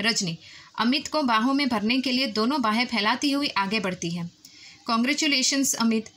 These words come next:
बधाई देने के लिए रजनी आंटी पहले से मौजूद है। अमित का चेहरा उतरा हुआ है, पर दोनों में से अभी तक उस पर किसी का ध्यान नहीं गया।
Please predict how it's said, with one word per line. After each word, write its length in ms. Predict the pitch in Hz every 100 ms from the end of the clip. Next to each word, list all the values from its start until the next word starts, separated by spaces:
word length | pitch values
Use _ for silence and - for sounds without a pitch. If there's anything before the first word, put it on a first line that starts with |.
| - - - -
बधाई 340 | 220 233 262
देने 260 | 294 285 294
के 100 | 294
लिए 120 | 294
रजनी 300 | 226 214 262
आंटी 220 | 262 254
पहले 300 | 277 214 214
से 120 | 226 262
मौजूद 380 | 196 175 180
है। 160 | 160 151 - - - - - - - - - - - - - - - - 214
अमित 240 | 254 277
का 140 | 311
चेहरा 340 | - 262 277 294
उतरा 260 | 233 240
हुआ 240 | 233 208 185
है, 200 | 190 175 - - -
पर 120 | 302
दोनों 300 | 240 247 277
में 140 | 311 294
से 140 | 302
अभी 260 | - 208 254
तक 180 | 302 294 240
उस 160 | -
पर 140 | 285 294
किसी 260 | 240 247
का 140 | 254 262
ध्यान 260 | 208 208
नहीं 200 | 196 196
गया। 240 | 180 175